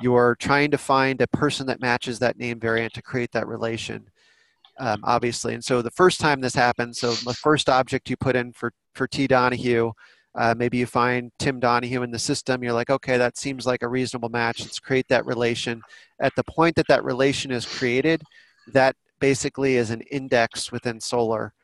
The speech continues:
um, that says, you know, "Okay, I, I've created a relation between this author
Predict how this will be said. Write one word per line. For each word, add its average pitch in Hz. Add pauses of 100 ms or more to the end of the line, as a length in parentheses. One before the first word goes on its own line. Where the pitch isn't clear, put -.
(240)
um, 110
that 120
says, 117
you 120
know, 113
"Okay, 117 (380)
I, 127
I've 123
created 156
a 151
relation 135
between 131
this 113
author 151